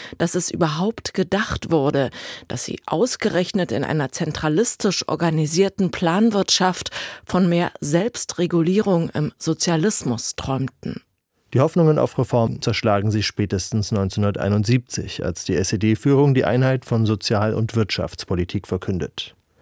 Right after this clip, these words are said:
Speaker 2: Georg arbeitet weiterhin als Programmierer und versucht sich mit dem System und seinen Widersprüchen zu arrangieren. Zu diesen Widersprüchen gehört auch, dass gerade in der D D R, in der so viel Wert auf die zentrale Planung gelegt wird,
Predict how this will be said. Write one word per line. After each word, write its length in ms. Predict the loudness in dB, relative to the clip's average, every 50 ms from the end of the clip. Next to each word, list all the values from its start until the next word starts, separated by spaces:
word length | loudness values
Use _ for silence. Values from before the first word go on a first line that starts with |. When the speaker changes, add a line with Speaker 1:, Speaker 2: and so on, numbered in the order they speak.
| _ -20 -20 -20 -20 -20 _ _ 0
Speaker 2:
Georg 420 | 2 4 6 6 4 2 0 0
arbeitet 440 | 0 0 2 2 0 0 -2 0 0
weiterhin 480 | 0 2 2 2 2 0 2 0 0
als 180 | 0 -2 -4 -4
Programmierer 640 | -6 -4 -2 0 2 2 4 4 4 4 2 2
und 160 | 2 0 0 0
versucht 360 | 0 2 2 2 0 0 -2
sich 220 | -2 -2 -2 0
mit 160 | 0 0 0
dem 140 | 2 0 0
System 520 | 2 0 0 0 0 0 2 2 2 0 0
und 140 | -2 -2
seinen 300 | 0 0 0 2 0 0
Widersprüchen 760 | 0 0 0 0 -2 -2 -6 -4 -2 -2 -2 0 0 -2 -2 -2
zu 240 | -2 -2 -4 -2
arrangieren. 640 | -2 0 0 2 0 0 0 -2 -2 -4 -4 -8 -12 -20 -20 _ -20 -20 -12
Zu 140 | -4 0 0
diesen 220 | 2 2 2 2
Widersprüchen 640 | 2 2 2 2 0 0 2 2 2 4 4 2 4
gehört 280 | 4 4 2 2 2
auch, 260 | 2 2 2 2 -2 _ -20 -20 -20 -20 -20 _ _
dass 200 | -2 -2 0 2
gerade 360 | 2 2 2 2 2 2 2 2
in 100 | 4 4
der 100 | 4 4
D 120 | 2 2
D 100 | 0 2
R, 340 | 2 2 2 2 0 -4 -8 -14 _ _ _ -4
in 120 | -2 0
der 140 | 2 2 2
so 120 | 2 0
viel 180 | 2 2 0 2
Wert 260 | 2 2 2 2 0
auf 140 | -2 -6 -4
die 140 | -6 -6 -6
zentrale 520 | -4 -4 -4 -2 0 0 0 2 0 -2
Planung 440 | -4 -2 -2 0 0 2 2 0 0
gelegt 340 | 0 0 0 0 -2 0 -2
wird, 180 | -2 -2 -4